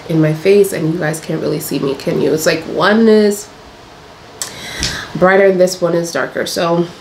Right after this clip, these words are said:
I'm gonna find another place. But if this resonates, you guys, go ahead and like, like the video. It really helps the channel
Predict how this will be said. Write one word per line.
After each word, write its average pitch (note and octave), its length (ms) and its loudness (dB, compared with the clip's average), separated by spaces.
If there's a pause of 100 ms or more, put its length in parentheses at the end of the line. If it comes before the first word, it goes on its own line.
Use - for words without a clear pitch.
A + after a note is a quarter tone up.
(160)
I'm F3 80 2
gonna F3 100 6
find E3 320 -2
another D#3+ 300 -2
place. D4 260 2
But F#3 240 0 (140)
if G3+ 200 0
this C4 340 2
resonates, G#3+ 560 2
you G3 60 -2
guys, F3+ 320 0
go E3+ 140 2
ahead E3+ 380 -4
and E3+ 160 -4
like, E3+ 240 -4
like D#3+ 160 -2
the E3 80 -4
video. F#3+ 360 2
It F3 140 0
really E3+ 220 -2
helps E3 280 -6
the F3 60 -10
channel F#3+ 480 2